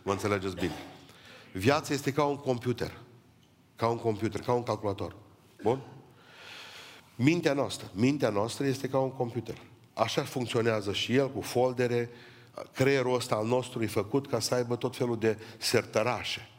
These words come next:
Bun. În momentul în care ai făcut un anumit lucru, ți l-ai propus că-l faci, creierul l-a decodat că trebuie făcut și l-ai făcut, și l-ai făcut lucrul ăla,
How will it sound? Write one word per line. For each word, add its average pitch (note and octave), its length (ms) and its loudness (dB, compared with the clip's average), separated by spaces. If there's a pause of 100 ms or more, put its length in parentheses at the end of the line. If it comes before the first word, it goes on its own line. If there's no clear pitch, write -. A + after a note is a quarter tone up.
(340)
Bun. F2 260 0 (600)
În G#2 140 0
momentul D3 380 4
în F3+ 80 2
care C#3 320 0
ai G#2+ 120 2
făcut D3 340 0
un D#3+ 100 2
anumit B2 400 2
lucru, F2+ 540 -4 (300)
ți - 120 0
l-ai A2+ 140 4
propus G#2+ 440 0
că-l A2+ 160 0
faci, G2+ 340 0
creierul G#2 560 2 (340)
l-a F#2+ 160 2
decodat G2+ 520 2
că - 60 -12
trebuie G2 180 -2
făcut G2 400 -4 (580)
și - 240 2
l-ai G#2+ 260 4
făcut, - 680 -4 (460)
și - 180 0
l-ai G#2+ 220 4
făcut C3 380 -4
lucrul G#2+ 340 -4
ăla, F#2+ 220 -2